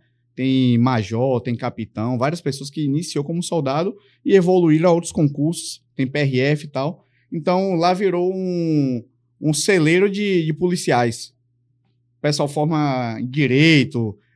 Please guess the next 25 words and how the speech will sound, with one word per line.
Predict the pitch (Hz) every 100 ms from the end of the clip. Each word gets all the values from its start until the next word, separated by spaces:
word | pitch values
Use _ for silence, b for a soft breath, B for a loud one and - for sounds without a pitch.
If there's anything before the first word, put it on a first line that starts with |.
| -
é, | 123 127
nutrição, | 139 143 139 143
tá, | 139 143
quando | 131 156 143
vê, | 117 135 147 156
tá | 120
fazendo | 139 131
concurso | 127 127 131
da |
polícia. | 131 123 107 104 104 - _ _
Porque | _ 107
a |
inspiração | 104 - 113 104 113
é | 120
o |
mestre, | 139 107 104 -
né? | 113
O | 123
mestre | 110 95 127
Luiz | 120 -
Cláudio. | 110 117 139 139 b b
Um | 135
abraço | 135 143 143
pro | 147
mestre, | 123 127 156 156 165